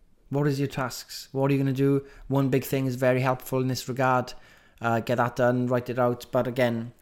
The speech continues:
I'm gonna bring it back to fat loss stuff. You know, fat loss will happen over time, but it only can happen over time if we actually do the right thing today.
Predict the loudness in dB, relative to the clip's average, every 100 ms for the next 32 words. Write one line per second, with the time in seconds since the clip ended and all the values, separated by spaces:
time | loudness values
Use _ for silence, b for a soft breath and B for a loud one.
0 | _ -10 -8 -2 -2 2 0 0 -4 -2
1 | 0 -2 -6 -2 -4 -2 0 0 0 B
2 | B B B B _ -2 0 0 -2 0
3 | 0 0 -2 -6 -6 -4 -2 -2 -6 -10
4 | _ -6 -2 0 0 2 2 0 b b
5 | b -4 -2 -2 -2 -2 -4 -4 -2 -2
6 | -2 -6 -8 -8 -4 -4 -4 -6 -8 -6
7 | -8 -4 -4 0 0 0 -4 -8 -16 _
8 | -2 0 0 0 -4 -4 -2 -2 0 -2
9 | -4